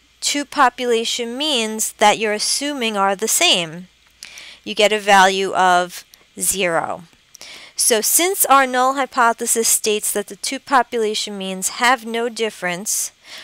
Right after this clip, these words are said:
when we're asked for the mean of the sampling distribution and its value, we're gonna write mu x bar one minus x bar two equals zero, implying that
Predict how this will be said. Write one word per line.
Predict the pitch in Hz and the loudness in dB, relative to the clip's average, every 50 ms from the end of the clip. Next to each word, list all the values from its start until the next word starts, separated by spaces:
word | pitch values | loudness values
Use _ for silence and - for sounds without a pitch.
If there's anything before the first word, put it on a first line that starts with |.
| - - - | -16 -8 -2
when | 220 226 226 | 0 0 0
we're | 233 247 226 - | 2 0 0 2
asked | 247 254 269 302 330 330 - | 4 4 6 6 4 2 -2
for | - - 302 | -4 -8 -6
the | 262 269 | -6 -6
mean | 254 254 254 254 254 | -4 -2 -2 -2 0
of | 247 | 0
the | 247 | 0
sampling | - - 247 233 226 - 240 233 | 0 0 0 -2 -2 -4 -6 -8
distribution | 214 226 - - 214 202 214 220 214 - - 233 208 190 - | -8 -8 -10 -12 -12 -10 -8 -8 -6 -6 -6 -6 -6 -6 -6
and | 202 196 202 196 | -4 -4 -2 -2
its | 190 180 - - | -4 -6 -6 -6
value, | 185 208 226 262 294 330 359 311 214 170 165 165 165 165 165 160 _ _ _ _ _ _ _ _ _ _ _ _ _ _ _ _ _ _ _ _ _ _ - - - - _ - | 0 4 4 6 6 6 4 0 -2 -4 -4 -4 -6 -8 -10 -12 _ _ _ _ _ _ _ _ _ _ _ _ _ _ _ _ _ _ _ _ _ _ -16 -16 -16 -18 _ -12
we're | 233 220 | -8 -4
gonna | 220 233 233 226 | -2 0 0 0
write | 208 202 214 202 196 196 190 190 - - - - _ - | 0 4 6 6 6 6 4 2 -2 -10 -20 -20 _ -10
mu | 226 233 247 262 285 302 311 311 - - | -8 -4 -2 0 2 2 0 0 0 2
x | 226 247 247 - - | 2 2 4 2 -2
bar | - - 262 254 262 254 | -2 0 2 2 2 2
one | 247 220 220 220 220 220 220 220 | 0 0 0 2 2 2 0 0
minus | 214 202 202 202 202 202 - | -2 -2 0 0 0 -2 0
x | - 208 202 - - | 0 -2 -2 -2 -4
bar | - - 208 196 202 | -4 -2 -2 -2 -2
two | - - - - 294 285 240 214 226 214 214 _ - _ _ - | -4 -6 -6 -2 0 0 0 0 -2 -6 -10 _ -20 _ _ -4
equals | 233 233 - - - 214 220 214 208 196 | -4 -4 -4 -6 -10 -6 -6 -6 -6 -6
zero, | 190 185 175 165 160 156 151 - - 185 - - - - - _ _ _ _ _ _ _ _ _ _ _ _ _ - _ - | -4 -4 -2 -2 -2 -2 -4 -6 -8 -12 -18 -20 -20 -20 -20 _ _ _ _ _ _ _ _ _ _ _ _ _ -20 _ -6
implying | - 233 226 - - - 262 240 247 262 254 254 254 240 | -4 -4 -4 -6 -2 2 6 6 8 8 6 4 2 4
that | 226 226 220 - | 4 4 4 4